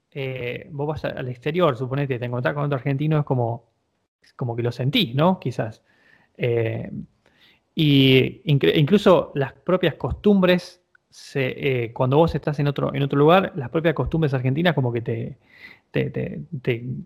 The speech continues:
las recordás con mucho más cariño. A veces como que decís, "Uy, quisiera tomar un mate", que hace como s-, un año que no tomo mate, por ejemplo.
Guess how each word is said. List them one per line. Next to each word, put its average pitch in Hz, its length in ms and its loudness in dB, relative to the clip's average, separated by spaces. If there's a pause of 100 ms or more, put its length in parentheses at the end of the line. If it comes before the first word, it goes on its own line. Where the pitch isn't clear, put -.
(200)
las 135 180 -4
recordás 139 340 2
con 143 140 4
mucho 143 260 4
más 139 160 4
cariño. 135 500 4
A 127 180 -2
veces 143 240 2
como 127 200 4
que 127 80 2
decís, 143 240 0
"Uy, 143 200 4
quisiera 135 460 2 (520)
tomar 135 260 0
un 135 100 0
mate", 139 280 2
que 139 80 0
hace 135 160 -4
como 123 180 -2
s-, - 240 -12
un 135 180 -4
año 135 180 0
que 123 60 -4
no 127 60 -2
tomo 127 160 0
mate, 127 260 4
por 120 120 -4
ejemplo. 127 420 -10